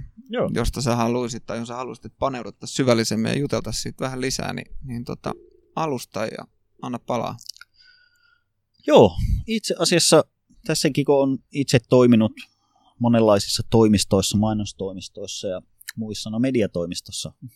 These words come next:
Speaker 1: siellä on tullut käytyä, <laughs> ei tehtyä töitä. Mutta lähinnä enemmän, kun on toiminut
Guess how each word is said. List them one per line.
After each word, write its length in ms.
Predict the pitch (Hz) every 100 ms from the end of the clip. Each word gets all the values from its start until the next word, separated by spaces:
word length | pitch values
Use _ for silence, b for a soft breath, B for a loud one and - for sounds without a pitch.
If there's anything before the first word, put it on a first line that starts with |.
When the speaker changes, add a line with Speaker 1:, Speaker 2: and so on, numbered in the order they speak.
| _
Speaker 1:
siellä 220 | - 104
on 60 | 95
tullut 180 | 98 95
käytyä, 460 | - 110 85 82 76 _ - B B - -
<laughs> 420 | - 120 - -
ei 80 | 208
tehtyä 300 | 95 90 87
töitä. 300 | 82 87 82 B B B B B B B
Mutta 400 | 135 170 - 127
lähinnä 380 | 139 139 127 117 _ -
enemmän, 320 | 139 127 120 107
kun 140 | 110
on 80 | 110
toiminut 440 | 123 113 104 98